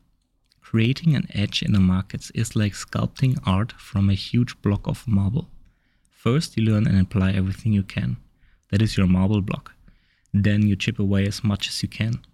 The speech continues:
You do this by filtering with Edgewonk. What stays is your edge. And never forget the joy of what you are doing. Whenever I log my trades into my journal, I feel great because my journal is the backbone of my trading operation.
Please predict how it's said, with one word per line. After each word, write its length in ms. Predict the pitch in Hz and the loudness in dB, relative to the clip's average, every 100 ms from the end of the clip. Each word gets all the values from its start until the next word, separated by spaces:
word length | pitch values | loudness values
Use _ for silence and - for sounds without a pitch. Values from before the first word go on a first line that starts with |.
| _ _ _ | _ _ _
You 80 | - | -2
do 140 | 104 117 | 2 2
this 160 | 143 | 0
by 140 | - 98 | -2 -8
filtering 760 | - 117 113 117 117 123 117 | -2 -2 0 0 2 2 0
with 160 | 101 - | -2 -2
Edgewonk. 460 | 120 - 101 98 - _ _ _ _ - | -4 -4 -2 -2 -4 _ _ _ _ -4
What 160 | 101 | -2
stays 460 | - - 160 175 - - | -2 0 0 0 -4 -10
is 180 | - 117 | -6 -2
your 140 | - - | -2 -2
edge. 460 | - - - - | -4 -8 -14 -12
And 160 | - 104 - | -6 -4 0
never 320 | 107 113 135 | 2 2 -2
forget 380 | - 117 117 - | -4 -4 -4 -4
the 60 | |
joy 300 | - - 101 | -6 -2 2
of 140 | 101 92 | 2 0
what 180 | 101 104 | -2 0
you 120 | 92 | -2
are 20 | |
doing. 440 | 90 101 104 90 - - _ _ _ _ | 0 0 0 -2 -8 -16 _ _ _ _
Whenever 400 | 104 107 117 120 | -2 0 0 0
I 100 | 120 | 2
log 240 | 117 113 117 | 2 2 0
my 140 | 107 | 0
trades 320 | - 113 110 | 0 0 2
into 180 | 113 - | 0 0
my 140 | 98 | 0
journal, 400 | 92 98 95 120 - - _ _ | 2 2 2 0 -4 -14 _ _
I 20 | 117 | -6
feel 220 | - 139 | 0 0
great 400 | - 120 120 - | 2 2 0 -2
because 340 | 104 - 95 | -6 -4 -4
my 120 | 107 | -2
journal 420 | 95 - 110 131 143 | -4 0 2 2 0
is 140 | - | -4
the 120 | - | -4
backbone 480 | 90 107 - 113 110 | -2 -2 -2 -2 -2
of 220 | - 98 | -4 -2
my 160 | 107 101 | 0 0
trading 340 | - 101 101 | 0 0 0
operation. 560 | 98 - 95 92 - | -2 0 0 0 -4